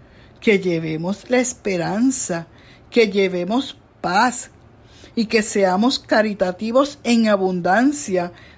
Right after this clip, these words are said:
con el necesitado de las obras, tanto corporales como espirituales.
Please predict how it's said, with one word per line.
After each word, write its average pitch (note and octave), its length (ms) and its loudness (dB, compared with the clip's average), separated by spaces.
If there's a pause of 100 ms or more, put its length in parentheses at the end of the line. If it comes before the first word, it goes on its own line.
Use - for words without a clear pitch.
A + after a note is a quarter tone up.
(100)
con G3 220 2
el F3+ 160 2
necesitado F#3+ 880 2
de A#3 140 2
las F#3 340 -4
obras, G#3 720 2 (420)
tanto A#3+ 480 2
corporales G3 920 -2
como F#3+ 420 -4
espirituales. F3+ 1120 -4